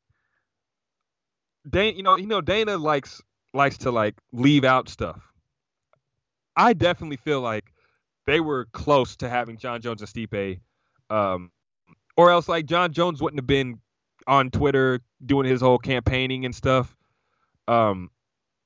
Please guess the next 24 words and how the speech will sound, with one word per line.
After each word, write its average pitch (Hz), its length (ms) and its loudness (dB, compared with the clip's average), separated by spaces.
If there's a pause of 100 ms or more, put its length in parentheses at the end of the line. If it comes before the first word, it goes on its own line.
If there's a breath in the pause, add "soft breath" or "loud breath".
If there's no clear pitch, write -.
(540)
I 131 120 2
feel 180 220 4
like 147 200 2 (220)
at 123 180 -12
least 139 380 -4
the 123 80 -4
offer 131 400 0
was 127 200 0
thrown 135 200 2
out 127 160 0
there 135 140 0
to 127 60 -6
Stipe. 131 540 -2 (260)
I 104 60 -2
feel 120 220 2
like, 107 340 2 (460)
um, 107 340 2
there 113 160 6
was 107 220 2
negotiations 127 1160 0
and 123 160 -4
all 127 160 2
that 127 200 -2
stuff. 131 420 -4